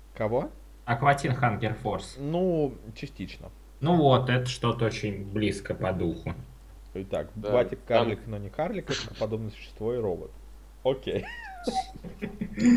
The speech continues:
Speaker 3: Короче, смотри, там был один эпизод шикарный, то, что вот это кошкообразное существо — это Брак. У него есть отец, классный чувак, он очень круто играет в гляделки.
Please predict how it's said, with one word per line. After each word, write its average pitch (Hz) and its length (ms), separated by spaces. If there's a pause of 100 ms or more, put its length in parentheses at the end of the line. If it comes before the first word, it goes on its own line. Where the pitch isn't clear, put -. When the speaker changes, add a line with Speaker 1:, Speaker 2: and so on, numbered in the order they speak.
(140)
Speaker 3:
Короче, 127 680
смотри, 120 600 (100)
там 123 280
был 131 180
один 117 320
эпизод 120 420
шикарный, 120 720
то, 107 220
что - 160
вот 101 120
это 127 140
кошкообразное 113 600
существо — 160 340
это 131 240
Брак. 98 440
У 101 40
него 123 280
есть 143 200
отец, 110 480
классный 117 460
чувак, 104 560
он 131 200
очень 131 280
круто 120 360
играет 107 360
в 101 80
гляделки. 101 760